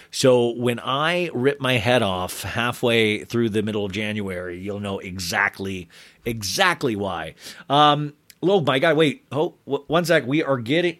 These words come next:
oh my God, how is this? We are getting, you're not gonna even believe this. We are getting a call from heaven. Oh, okay. This is going to be a major spoiler from White, White Lotus season two. So if you haven't seen that,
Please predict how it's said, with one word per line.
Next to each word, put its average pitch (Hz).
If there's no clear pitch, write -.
oh 165
my 101
God, 202
how 330
is 180
this? 170
We 196
are 208
getting, 139
you're 131
not 151
gonna 127
even 160
believe 156
this. 104
We 196
are 135
getting 143
a 117
call 147
from 120
heaven. 180
Oh, 143
okay. 160
This 175
is 226
going 202
to 185
be 175
a 160
major 151
spoiler 139
from 127
White, 135
White 127
Lotus 123
season 120
two. 110
So 123
if 107
you 131
haven't 170
seen 147
that, 117